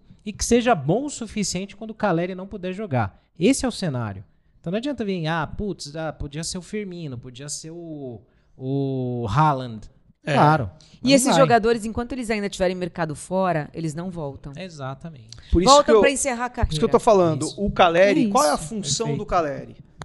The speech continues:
Speaker 4: Fazer gol.
Speaker 3: Sim.
Speaker 4: Concordam? A gente precisa achar um cara que tenha algum, algum histórico recente de gol.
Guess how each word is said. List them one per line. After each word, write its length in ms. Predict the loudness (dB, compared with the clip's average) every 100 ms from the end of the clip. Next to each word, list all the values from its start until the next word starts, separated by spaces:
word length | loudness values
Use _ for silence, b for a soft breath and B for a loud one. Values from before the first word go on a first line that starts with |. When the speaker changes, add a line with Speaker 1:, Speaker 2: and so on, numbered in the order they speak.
| -8
Speaker 4:
Fazer 200 | -2 2
gol. 260 | 4 2 0 -8 -20 -18
Speaker 3:
Sim. 240 | -10 -8
Speaker 4:
Concordam? 480 | -8 -2 0 0 -4 b b -10
A 60 |
gente 180 | -8 -8
precisa 240 | -8 -6
achar 160 | -6 -8
um 100 | -12
cara 320 | -4 -2 0
que 140 | -4 -10
tenha 240 | -12 -10
algum, 320 | -10 -10 -14 4
algum 540 | 6 6 2 -4 -2
histórico 540 | -2 -2 -4 -4 -6
recente 360 | -8 -8 -10 -10
de 100 | -6
gol. 260 | 6 8